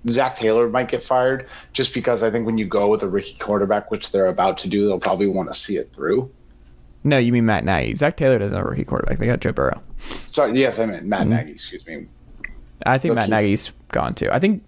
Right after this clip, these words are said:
Speaker 2: people don't realize
Speaker 1: No,
Speaker 2: how
Speaker 1: no, no,
Speaker 2: Paul
Speaker 1: no, no,
Speaker 2: Brown
Speaker 1: no, no.
Speaker 2: works.
Speaker 1: I'm, I think Zac Taylor goes first.
Speaker 2: Oh, you think
Speaker 1: Because
Speaker 2: he's
Speaker 1: I
Speaker 2: fired
Speaker 1: think
Speaker 2: first?
Speaker 1: Yeah, I think the Bears are going to inevitably start Justin Fields, and he'll be
Speaker 2: Mm.
Speaker 1: exciting,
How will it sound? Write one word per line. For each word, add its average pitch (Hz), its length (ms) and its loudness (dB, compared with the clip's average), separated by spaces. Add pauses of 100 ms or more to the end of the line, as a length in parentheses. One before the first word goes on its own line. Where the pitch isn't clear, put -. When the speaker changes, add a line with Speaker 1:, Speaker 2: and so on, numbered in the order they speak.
Speaker 2:
people 139 180 2
don't 113 180 2
realize 95 220 4
Speaker 1:
No, 208 80 4
Speaker 2:
how - 80 4
Speaker 1:
no, - 60 2
no, 202 60 2
Speaker 2:
Paul - 100 2
Speaker 1:
no, - 60 2
no, 190 100 0
Speaker 2:
Brown 104 180 2
Speaker 1:
no, 104 60 -2
no. 107 60 2
Speaker 2:
works. 90 140 2
Speaker 1:
I'm, 175 300 2
I 151 140 2
think 170 240 -2
Zac 151 300 0
Taylor 127 300 2
goes 101 280 -2
first. - 640 -2
Speaker 2:
Oh, 170 520 4 (380)
you 160 140 2
think 185 120 2
Speaker 1:
Because 139 140 2
Speaker 2:
he's 135 60 -4
Speaker 1:
I - 20 -6
Speaker 2:
fired 175 280 4
Speaker 1:
think 175 100 -2
Speaker 2:
first? - 360 -2 (380)
Speaker 1:
Yeah, 185 160 2
I 120 100 2
think 131 200 -8
the 139 80 0
Bears 139 440 2
are 135 60 -2
going 131 260 0
to 127 160 0
inevitably 131 600 2
start 120 320 0
Justin 113 300 -2
Fields, 92 420 -4
and 104 80 -2
he'll 113 160 2
be 120 100 2
Speaker 2:
Mm. - 80 2
Speaker 1:
exciting, 98 640 -2